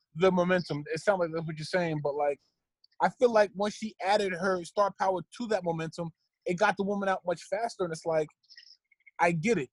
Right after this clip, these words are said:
Let's give them credit, but at the same time, if she's able to, to achieve a goal, let's, let's get that goal achieved, yo. 'Cause, like, we need white people to use their privilege to benefit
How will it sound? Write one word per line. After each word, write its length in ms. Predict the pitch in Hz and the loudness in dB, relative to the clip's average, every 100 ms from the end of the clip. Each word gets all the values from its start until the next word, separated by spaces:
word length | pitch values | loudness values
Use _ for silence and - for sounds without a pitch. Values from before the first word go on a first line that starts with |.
| _ | _
Let's 220 | 160 196 | -2 -2
give 220 | 165 233 180 | 0 -2 0
them 160 | 208 | -2
credit, 320 | 165 226 214 | 0 0 2
but 100 | 180 | 2
at 80 | 170 | 2
the 80 | 165 | 0
same 260 | - 214 202 | -6 -6 -6
time, 360 | 214 220 233 - - - - | -6 -6 -6 -10 -18 -20 -8
if 140 | 165 | -6
she's 280 | 151 226 226 - | 0 2 2 2
able 220 | 214 208 | 2 2
to, 140 | 180 202 170 147 - | 2 -2 -2 -6 2
to 100 | 190 | 2
achieve 300 | 160 226 190 | 4 0 0
a 60 | |
goal, 360 | 170 196 220 233 - _ _ _ - | 2 2 2 0 -6 _ _ _ -6
let's, 280 | 160 196 - - | 0 0 -2 -6
let's 160 | 180 185 | -2 0
get 160 | 226 | 2
that 160 | 208 202 | 2 4
goal 220 | 208 220 | 6 6
achieved, 560 | 202 - 226 254 180 131 | 4 0 0 2 0 2
yo. 160 | 170 | 0
'Cause, 180 | 175 170 | 2 -2
like, 280 | 165 160 156 _ _ _ _ _ | 2 2 0 _ _ _ _ _
we 160 | 202 190 | 2 6
need 280 | 208 233 | 6 4
white 180 | 190 190 | 4 4
people 160 | 180 180 | 2 -2
to 140 | - | 0
use 440 | 165 170 214 214 175 151 | 2 4 6 4 0 -6
their 340 | 135 185 196 | 2 4 4
privilege 520 | 190 240 196 180 165 - - - | 4 2 4 4 2 -6 -20 -2
to 80 | 160 | 2
benefit 420 | 170 190 - | 4 2 0